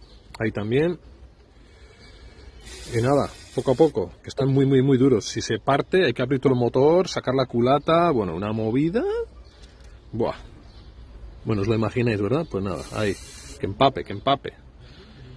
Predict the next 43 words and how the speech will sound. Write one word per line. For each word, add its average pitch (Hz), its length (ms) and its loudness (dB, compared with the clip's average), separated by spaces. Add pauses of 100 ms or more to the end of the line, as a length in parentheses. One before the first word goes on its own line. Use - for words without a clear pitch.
(200)
Y 113 140 0
de 101 80 -2
aquí 98 140 -2
unos 117 180 0
días 151 380 2
un 123 80 -2
poquito 117 400 -2
más, 92 260 -8
otra 113 260 -4
vez, 82 220 -2
otra 107 260 -2
vez, 95 200 -2
otra 113 240 -2
vez, 165 340 2 (320)
hasta 107 240 -8
que - 80 -4
vayan 117 160 0
saliendo 117 300 -2
flojos. - 360 -6
Ya 120 120 0
tengo 131 180 4
los 120 140 0
calentadores 127 580 0
que - 80 -8
le 98 100 -4
corresponden. 92 640 -8 (1600)
Tanto 127 500 6
que 131 100 0
lo 127 100 4
promocionan, 135 560 2
ya 117 100 4
veremos 90 340 -2
si - 80 -8
es 110 80 -8
tan 113 160 -4
bueno 104 180 -4
como 98 220 -4
dicen. 92 320 -8 (320)
Y 131 720 2
el 120 120 6
motor, 147 400 6
mirad, 104 280 2
esto 165 380 0